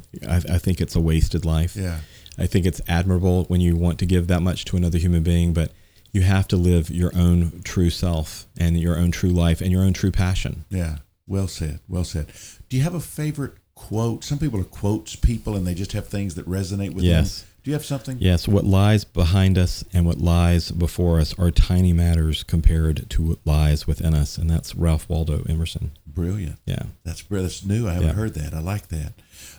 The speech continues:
Speaker 2: Um, history buff at all? Do
Speaker 1: Oh,
Speaker 2: you,
Speaker 1: very much so.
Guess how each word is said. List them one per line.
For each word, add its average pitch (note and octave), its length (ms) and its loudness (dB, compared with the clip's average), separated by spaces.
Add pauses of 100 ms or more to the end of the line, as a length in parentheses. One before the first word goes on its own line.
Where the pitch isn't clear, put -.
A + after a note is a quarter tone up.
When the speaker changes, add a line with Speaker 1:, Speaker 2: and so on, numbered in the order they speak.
(140)
Speaker 2:
Um, B2 340 0 (640)
history D#3 360 -2
buff C#3+ 300 -4
at C3+ 80 -4
all? D#3+ 400 -6 (120)
Do A2+ 120 2
Speaker 1:
Oh, G2+ 80 6
Speaker 2:
you, F2+ 60 4
Speaker 1:
very F#2 200 6
much E2+ 200 4
so. D#2 220 2